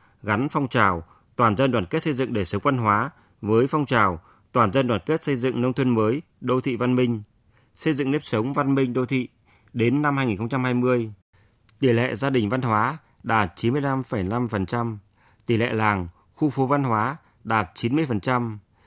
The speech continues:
tỷ lệ cơ quan văn hóa đạt trên chín mươi phần trăm. Phó Chủ tịch Ủy ban nhân dân thành phố Vĩnh Yên Lê Anh Tân cho biết, sự nghiệp giáo dục đào tạo của thành phố đã có bước phát triển toàn diện,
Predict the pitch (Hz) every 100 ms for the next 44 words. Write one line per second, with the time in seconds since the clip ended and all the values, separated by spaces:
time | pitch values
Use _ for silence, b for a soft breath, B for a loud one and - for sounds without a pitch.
0 | b b 117 123 123 143 147 135 127 117
1 | 117 160 b b - 113 107 - 139 131
2 | - 117 147 127 101 123 120 107 98 _
3 | _ _ _ _ _ - 120 135 123 113
4 | 104 104 127 120 131 117 92 104 110 147
5 | 135 127 117 b b b 120 131 123 -
6 | 127 117 120 135 165 _ _ _ _ _
7 | - - 135 120 95 113 147 120 113 98
8 | 113 107 104 101 92 104 107 147 b b
9 | - 123 156 160 160 175 165 117 82 107
10 | 98 113